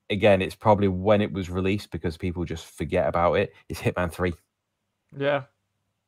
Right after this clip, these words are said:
Speaker 1: 'Cause it was released in January. And you know for a fact that people won't forget about certain games coming out this January, February, um, from a certain side.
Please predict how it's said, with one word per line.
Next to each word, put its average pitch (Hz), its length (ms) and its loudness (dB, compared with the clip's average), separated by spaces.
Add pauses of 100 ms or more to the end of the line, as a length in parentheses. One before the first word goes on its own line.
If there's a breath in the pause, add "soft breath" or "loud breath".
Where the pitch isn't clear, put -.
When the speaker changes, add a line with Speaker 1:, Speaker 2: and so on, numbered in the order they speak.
(120)
Speaker 1:
'Cause 104 140 2
it 104 80 2
was 95 160 0
released 98 320 2
in 92 100 2
January. 90 520 4
And 101 100 2
you 151 140 4
know 131 240 12
for 101 180 0
a 92 60 2
fact - 320 4
that 80 120 -4
people 87 340 0
won't 90 280 2
forget 85 320 2
about 85 260 4
certain 82 320 -4
games 82 280 -2
coming 80 240 -4
out 82 160 0
this 80 100 -8
January, 82 400 -4
February, 78 480 -4 (640)
um, 82 640 4 (600)
from 85 160 0
a 80 60 2
certain 82 340 2
side. 78 420 0